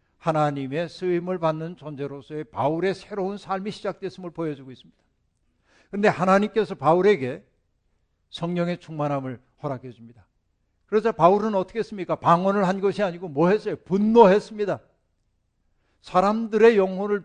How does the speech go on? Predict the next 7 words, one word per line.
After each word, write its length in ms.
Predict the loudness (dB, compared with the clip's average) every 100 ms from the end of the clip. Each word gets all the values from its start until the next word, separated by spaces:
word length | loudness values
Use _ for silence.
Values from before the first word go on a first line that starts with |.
| _
쥐고 640 | -12 -10 -2 0 0 -6 _ _ _
쥐락펴락하고 960 | -4 2 2 0 -6 -4 -4 -8 -6 -4
있는 380 | -2 -4 -6 -12 _ -10
그 160 | -6
영향력을 580 | -4 2 2 2 2 0
행사하고 640 | -4 -14 -10 -4 -4 -2
있는 260 | -2 -2 -6